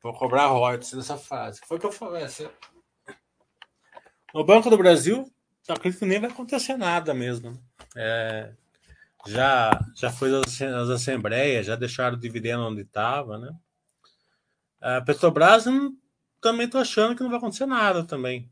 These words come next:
no-, né? No-, é, você vê que mandaram o conselheiro, a, o conselho da Petrobras não aprovou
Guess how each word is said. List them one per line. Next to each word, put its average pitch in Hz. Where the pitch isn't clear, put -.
no-, 131
né? 147
No-, 107
é, 113
você 127
vê 143
que 107
mandaram 120
o 123
conselheiro, 110
a, 107
o 110
conselho 117
da 120
Petrobras 117
não 113
aprovou 110